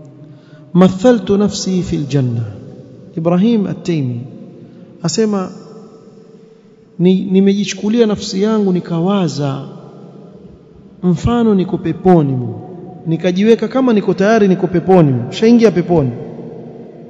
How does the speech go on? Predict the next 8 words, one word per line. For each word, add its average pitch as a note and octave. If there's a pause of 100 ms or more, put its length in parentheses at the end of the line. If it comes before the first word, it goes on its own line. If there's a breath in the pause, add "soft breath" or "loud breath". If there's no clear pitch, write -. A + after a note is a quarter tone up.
(960 loud breath)
Akulu A#3+
thimaraha, E3 (1080 loud breath)
nala A#3+
katika G3
matunda G3
ya E3+
peponi E3+
mbalimbali." F3